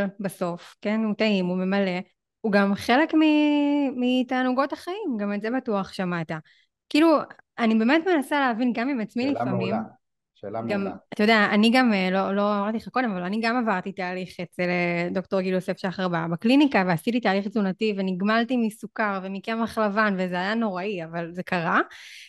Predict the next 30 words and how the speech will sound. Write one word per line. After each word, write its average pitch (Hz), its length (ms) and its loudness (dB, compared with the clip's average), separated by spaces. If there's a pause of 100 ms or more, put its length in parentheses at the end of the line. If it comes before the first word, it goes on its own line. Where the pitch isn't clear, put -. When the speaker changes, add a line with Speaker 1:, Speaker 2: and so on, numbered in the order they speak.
(140)
Speaker 1:
אה, 196 360 6 (340)
ו-, 196 300 0
וכאילו, 277 280 2
אני 311 140 4
לפעמים 277 260 2
אומרת 320 340 2
לעצמי, 247 420 -2 (440)
אתה 247 80 -2
יודע, 233 100 4
יש 226 60 0
את 262 60 0
הקול 254 240 2
הזה 247 160 0
בראש, 226 360 0
אני 202 140 -2
אומרת, 254 320 0 (600)
"אבל 202 140 0
בא 196 140 -2
לי 349 240 -2
לאכול 277 320 0
את 269 80 -2
זה 208 120 -2
עכשיו", 185 320 -8
תכף - 160 -12
נדבר 214 220 0
על 220 140 4
הבא 208 220 4
לי, 185 180 0
אבל 185 200 -2
כאילו, 214 200 -2